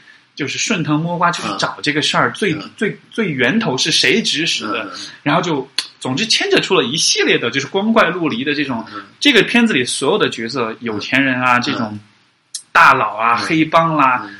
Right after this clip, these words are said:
Speaker 1: 就各种，就牵扯出各种各样的人，然后每一个人都有很复杂的动机和背景，
Speaker 2: 嗯。
Speaker 1: 每一个人都有很自己的私欲跟渴望，
Speaker 2: 对。
Speaker 1: 然后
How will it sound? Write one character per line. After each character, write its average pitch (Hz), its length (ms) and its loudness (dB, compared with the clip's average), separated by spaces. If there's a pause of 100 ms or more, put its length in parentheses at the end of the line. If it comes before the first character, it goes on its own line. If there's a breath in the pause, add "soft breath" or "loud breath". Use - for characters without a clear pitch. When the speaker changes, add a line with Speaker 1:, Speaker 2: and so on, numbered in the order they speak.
Speaker 1:
就 165 140 -6
各 277 180 4
种， 139 180 -2
就 190 100 -2
牵 247 180 2
扯 180 80 2
出 180 140 -4
各 320 200 -2
种 139 160 -2
各 131 80 0
样 123 140 2
的 110 80 -6
人， 107 100 -8
然 165 140 -2
后 202 40 -2
每 127 200 -2
一 113 60 -10
个 185 80 -4
人 185 100 -4
都 196 100 -6
有 214 80 -4
很 131 240 -12
复 - 220 -10
杂 - 180 -6
的 123 260 -2 (300 loud breath)
动 165 240 0
机 165 160 -4
和 160 140 -4
背 170 260 -2
景， 113 200 -8
Speaker 2:
嗯。 - 20 -8
Speaker 1:
每 113 160 -2
一 - 20 -10
个 107 60 -6
人 170 180 -4
都 185 100 -4
有 175 120 -4
很 104 260 -10 (280 loud breath)
自 196 180 -6
己 120 80 -8
的 101 100 -12
私 - 300 -8
欲 160 140 -2
跟 139 180 -2
渴 117 240 -10
望， 113 220 -8
Speaker 2:
对。 135 40 -8
Speaker 1:
然 156 80 -4
后 180 160 -2